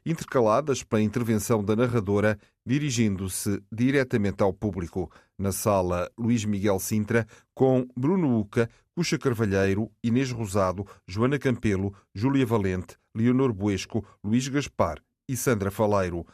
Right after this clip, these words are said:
De quarta a sábado, às vinte horas, domingo, último dia, às dezassete e trinta. No espaço Escola de Mulheres, sala de teatro do Clube Estefânia em Lisboa, a partir de amanhã, Massa Mãe. Em Massa Mãe,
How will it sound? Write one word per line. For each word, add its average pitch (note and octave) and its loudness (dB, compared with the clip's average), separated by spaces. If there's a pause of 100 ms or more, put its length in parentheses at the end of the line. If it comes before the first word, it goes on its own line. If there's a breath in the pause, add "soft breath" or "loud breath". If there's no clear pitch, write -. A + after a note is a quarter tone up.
(160 soft breath)
De F#2+ -10
quarta G#2 2
a G2+ 0
sábado, G2+ 0 (140)
às A2 2
vinte A2 -2
horas, G#2+ 2 (300 soft breath)
domingo, C3 2
último E3+ -2
dia, G2 2 (320 soft breath)
às G2 0
dezassete G#2 -4
e F2 -8
trinta. - -10 (560 soft breath)
No G#3 2
espaço B2 0
Escola B2 0
de G2 -6
Mulheres, F#2+ -2 (200 soft breath)
sala G#2 2
de F#2+ -8
teatro A2 0
do F#2+ -6
Clube A#2 -2
Estefânia A2 0
em G2+ 0
Lisboa, F#2 -2 (200 soft breath)
a G#2 0
partir A#2+ -2
de A2 2
amanhã, F#2+ 0 (280)
Massa C3+ 0
Mãe. G2 -2 (360)
Em F#2 -4
Massa F#2+ 0
Mãe, G#2+ 2